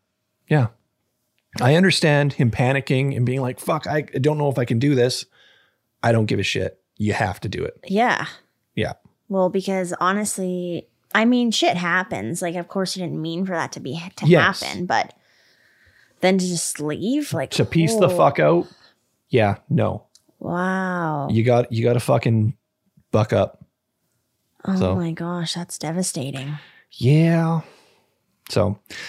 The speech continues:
Speaker 1: um, now apparently, and I'm not sure in the source, but listening, uh, to the incredibly talented ladies over on Morbid who also presented this case, um, they found a source, uh, where Elena and, uh, Matthew are said to, uh, actually be doing really well.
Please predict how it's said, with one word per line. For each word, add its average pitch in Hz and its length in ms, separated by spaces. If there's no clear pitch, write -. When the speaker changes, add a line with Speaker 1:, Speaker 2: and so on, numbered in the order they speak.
Speaker 1:
um, 127 320
now 156 160
apparently, 165 540
and 147 100
I'm 147 80
not 160 160
sure 165 140
in 160 60
the 147 80
source, 120 360
but 110 180
listening, 135 480
uh, 110 260
to - 140
the 117 120
incredibly 123 580
talented 123 440
ladies 160 340
over 123 240
on 113 80
Morbid 165 360
who 151 200
also 226 260
presented 262 460
this - 140
case, 339 360
um, 123 160
they 143 140
found 180 200
a 135 40
source, 117 420
uh, 123 100
where 135 180
Elena 123 520
and, 113 380
uh, 110 180
Matthew 110 420
are 110 160
said 110 300
to, 113 200
uh, 110 160
actually 104 260
be 107 100
doing 104 240
really 101 200
well. 104 360